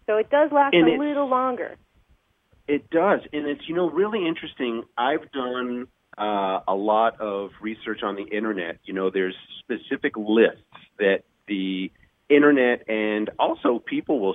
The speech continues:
Speaker 2: share with you at farmers markets of products that you wanna buy organically
Speaker 1: Mm-hmm.
Speaker 2: because of the outer coating or the way that it's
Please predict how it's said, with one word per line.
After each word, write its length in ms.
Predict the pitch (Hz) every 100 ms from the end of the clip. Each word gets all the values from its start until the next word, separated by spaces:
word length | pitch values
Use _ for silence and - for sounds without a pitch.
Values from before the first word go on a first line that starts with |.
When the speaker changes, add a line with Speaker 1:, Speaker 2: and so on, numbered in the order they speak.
| -
Speaker 2:
share 200 | 98 90
with 160 | 95 -
you 240 | 101 98 98
at 340 | 95 95 -
farmers 380 | 110 107 107 98
markets 480 | 123 139 - 95 - - _ _ _ _
of 100 | 131 -
products 640 | - - 147 165 151 143 - - _ _ _
that 380 | 123 113 113 110 _ _ _
you 160 | 117
wanna 360 | 113 101 202 143
buy 420 | 151 147 160 180 - _ _ _ _
organically 800 | 127 127 135 139 160 160 170 190 - _ _ _
Speaker 1:
Mm-hmm. 280 | 220 214 233 -
Speaker 2:
because 420 | 247 - 127 127
of 320 | 131 123 117 - 120 110
the 640 | 117 113 113 110 110 110 _ - _ _ _ _ _ _ -
outer 320 | 101 120 120
coating 800 | 120 - 139 139 131 131 127 127 123 - -
or 160 | 113
the 100 | 113
way 260 | 104 113 127
that 160 | 127 120
it's 160 | 113